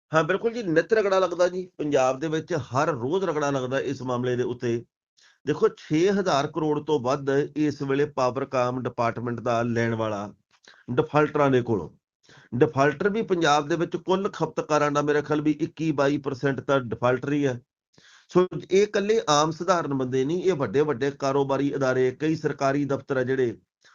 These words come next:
ਉਹ ਵੀ ਪਾਵਰਕਾਮ ਦਾ ਜਿਹੜਾ ਭੁਗਤਾਨ ਨਹੀਂ ਕਰਦੇ ਬਿਜਲੀ ਦਾ। ਸੋ ਜਿਹਦੇ ਕਰਕੇ ਇਹ ਡਿਪਾਰਟਮੈਂਟ ਡੁੱਬੀ ਜਾਂਦਾ। ਜਿਵੇਂ ਇਸ ਵੇਲੇ ਪੰਜਾਬ ਰੋਡਵੇਜ਼ ਦਾ ਬੁਰਾ ਹਾਲ ਹੋਇਆ ਪਿਆ,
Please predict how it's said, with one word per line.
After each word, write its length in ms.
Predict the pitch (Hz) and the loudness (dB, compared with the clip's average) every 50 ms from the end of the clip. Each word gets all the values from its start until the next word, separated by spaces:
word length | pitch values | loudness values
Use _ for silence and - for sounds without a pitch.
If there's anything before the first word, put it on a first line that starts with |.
| _ _ - | _ _ 2
ਉਹ 120 | 175 190 | 2 4
ਵੀ 80 | 202 208 | 2 2
ਪਾਵਰਕਾਮ 640 | 202 - 165 156 151 165 165 160 160 151 151 151 | 0 0 2 2 0 -2 -2 0 0 0 0 0
ਦਾ 140 | 143 143 147 | 0 0 0
ਜਿਹੜਾ 140 | 147 143 143 | 0 -2 -4
ਭੁਗਤਾਨ 440 | 143 151 147 143 156 151 139 127 127 | -4 -6 -6 -4 -4 -4 -2 -2 -2
ਨਹੀਂ 160 | 135 139 135 | -4 -4 -2
ਕਰਦੇ 280 | 143 135 123 123 139 | -4 -4 -2 -2 -2
ਬਿਜਲੀ 340 | 139 123 127 127 127 131 131 | -2 -2 -4 -4 -4 -4 -2
ਦਾ। 240 | 123 117 110 98 90 - _ _ _ _ _ _ _ | -2 -4 -4 -6 -10 -18 _ _ _ _ _ _ _
ਸੋ 140 | - 175 185 | -2 0 0
ਜਿਹਦੇ 300 | 180 143 180 202 226 233 | 0 0 -2 -2 0 0
ਕਰਕੇ 500 | 233 208 180 170 165 - 165 170 180 185 - | 0 2 0 0 0 0 0 0 2 2 2
ਇਹ 200 | 175 175 180 175 | 2 2 2 2
ਡਿਪਾਰਟਮੈਂਟ 640 | 151 165 - 147 143 139 135 135 139 147 151 160 | 0 -4 0 0 0 0 0 -2 -2 -4 -2 -2
ਡੁੱਬੀ 340 | 147 120 127 117 113 127 120 | -2 0 0 2 2 2 4
ਜਾਂਦਾ। 360 | 120 113 107 90 80 76 - _ _ _ _ _ _ _ 101 | 4 2 2 0 -6 -10 -16 _ _ _ _ _ _ _ 0
ਜਿਵੇਂ 300 | 107 143 147 156 156 151 | 2 2 4 4 4 2
ਇਸ 120 | 147 - | 2 2
ਵੇਲੇ 200 | 151 147 147 151 | 2 2 2 2
ਪੰਜਾਬ 440 | 147 147 156 143 143 135 131 135 135 | 2 0 0 2 4 4 4 4 4
ਰੋਡਵੇਜ਼ 400 | 135 135 135 131 131 139 143 131 | 2 2 2 2 2 2 2 2
ਦਾ 100 | 139 135 | 2 0
ਬੁਰਾ 240 | 123 131 135 131 127 | 2 2 2 2 4
ਹਾਲ 180 | 127 131 131 | 4 2 2
ਹੋਇਆ 220 | 120 127 127 123 120 | 2 2 2 0 0
ਪਿਆ, 320 | - 135 127 120 117 98 | 0 -2 -2 -2 -2 -4